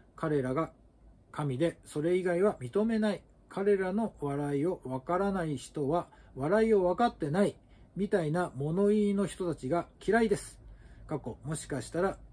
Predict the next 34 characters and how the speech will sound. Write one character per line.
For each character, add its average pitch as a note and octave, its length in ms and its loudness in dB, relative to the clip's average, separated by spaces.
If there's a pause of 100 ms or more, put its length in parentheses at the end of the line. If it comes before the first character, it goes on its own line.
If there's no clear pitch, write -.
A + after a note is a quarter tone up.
(180)
他 A#3 260 0
の C#4 160 -2
芸 C4 280 2
人 B3 260 -2
さ A3+ 180 2
ん A3+ 120 0
に A#3 120 0
も D#3+ 140 -2
こ G#3 300 6
う G#3 40 6
い G3+ 80 0
っ - 40 -18 (120)
た G3+ 140 2
フ - 100 -4
ァ G3 40 2
ン D3+ 200 -2
は D#3 180 -2 (120)
一 C#3+ 100 -6 (220)
定 F#3+ 240 4
層 A#2+ 220 -4
い C3+ 80 -2
る G#3+ 100 2
か D#3+ 120 -2
も G#2+ 120 -6
し - 100 -10
れ C3 80 -4
ま C3 140 -4
せ C3 100 -6
ん A2 40 -6
が、 G2+ 60 -8
過 C#3 120 -2
去 - 80 -8
閉 G#2 140 -10
じ。 - 100 -10